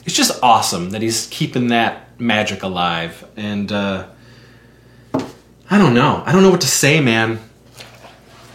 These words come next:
You folks who are sleeping on Rankin and Bass, <laughs> I, I just, I don't know. You're missing out on some true magic, or rather, you missed out on some true magic.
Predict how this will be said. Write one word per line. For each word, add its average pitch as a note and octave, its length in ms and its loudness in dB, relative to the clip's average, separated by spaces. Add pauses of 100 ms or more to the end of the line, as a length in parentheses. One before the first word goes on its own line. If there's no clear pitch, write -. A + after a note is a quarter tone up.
You D3 160 2
folks F#3 420 4
who D3+ 180 8
are G2 260 2 (280)
sleeping F3 520 2
on F#3+ 180 4
Rankin G3 260 4
and F#3+ 160 2
Bass, F#3 420 2
<laughs> - 0 -
I, F3 60 0 (1300)
I - 400 -8
just, - 380 -6 (440)
I E3 80 -4
don't G#3 140 0
know. A3 340 0 (1400)
You're C3 140 0
missing F3 300 4
out E3+ 220 4
on A#2+ 100 0
some A#2+ 160 -4
true D3 200 0
magic, C#3 440 0
or C#3 440 2
rather, C3+ 440 0 (300)
you B2+ 120 2
missed C3+ 460 2
out - 380 -2 (100)
on A#2 120 -8
some A2 120 -6
true A2+ 180 -4
magic. G2 340 -6